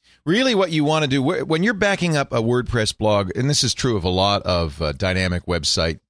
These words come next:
content management system type things, there's two things you need. You need to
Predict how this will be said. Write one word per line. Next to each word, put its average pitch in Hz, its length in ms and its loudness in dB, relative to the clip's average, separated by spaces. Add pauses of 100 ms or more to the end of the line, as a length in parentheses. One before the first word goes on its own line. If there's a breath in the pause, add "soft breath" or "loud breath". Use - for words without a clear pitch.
content 90 440 -4
management 82 440 -4
system 80 380 -4
type - 280 -4
things, 78 300 -4 (260 soft breath)
there's 107 180 -2
two 202 200 0
things 131 300 0
you 107 80 0
need. 95 180 0
You 95 100 0
need 135 140 0
to 95 200 -4